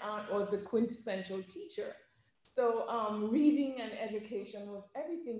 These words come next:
So golf and sports was never a part of my reality. And, but unbeknownst to me, I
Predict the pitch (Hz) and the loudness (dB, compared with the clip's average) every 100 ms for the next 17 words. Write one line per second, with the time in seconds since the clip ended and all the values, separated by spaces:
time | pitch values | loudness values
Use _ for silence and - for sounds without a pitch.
0 | 214 285 247 220 277 302 339 359 - 226 | -6 -8 -8 -4 -2 -2 -4 -6 -10 -10
1 | 220 - - 233 196 190 - _ - _ | -10 -12 -8 -6 -6 -10 -18 _ -20 _
2 | _ 220 208 226 226 226 226 240 - - | _ -8 -6 -4 -2 2 2 2 0 -2
3 | 220 214 214 208 202 202 202 226 285 262 | 0 2 0 -2 -2 0 2 4 4 2
4 | 190 185 185 - - 233 226 - 254 294 | 0 -8 -8 -12 -8 -6 -6 -8 -4 -4
5 | 320 269 233 226 220 220 - 240 311 339 | -4 -2 -2 -2 -4 -6 -8 -6 -4 -6
6 | 277 220 208 | -8 -8 -8